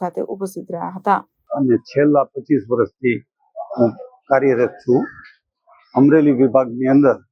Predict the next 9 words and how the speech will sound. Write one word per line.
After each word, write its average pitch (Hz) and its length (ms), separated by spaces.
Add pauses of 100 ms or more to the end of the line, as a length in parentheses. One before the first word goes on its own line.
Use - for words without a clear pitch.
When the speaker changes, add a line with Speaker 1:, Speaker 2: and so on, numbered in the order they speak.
(680)
Speaker 2:
બહારની 135 380
વ્યક્તિઓ 123 420
આવી 131 180 (600)
અવારનવાર 127 580
ડિસ્ટર્બ 120 480
કર્યા 135 320
કરે 101 160
છે 90 180 (600)
અને 127 200